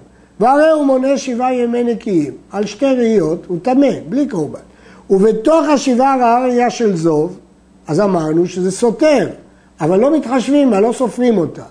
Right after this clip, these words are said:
אינה מצטרפת לשניים, אלא סותרת,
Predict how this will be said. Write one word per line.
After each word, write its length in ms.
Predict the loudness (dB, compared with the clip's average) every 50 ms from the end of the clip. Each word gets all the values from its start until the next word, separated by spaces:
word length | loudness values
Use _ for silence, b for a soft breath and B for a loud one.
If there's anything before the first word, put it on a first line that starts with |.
| b b b b
אינה 300 | -4 -2 0 2 4 4
מצטרפת 760 | 4 4 2 0 -2 -2 -2 0 2 2 0 0 -2 -4 -4 -6
לשניים, 500 | -8 -10 -6 -6 -4 -4 -4 -6 -8 -10 -14 -20 _ _ _
אלא 200 | 0 0 2 0
סותרת, 840 | -2 -2 -2 -2 -2 0 0 0 2 2 2 2 2 2 0 -2 -8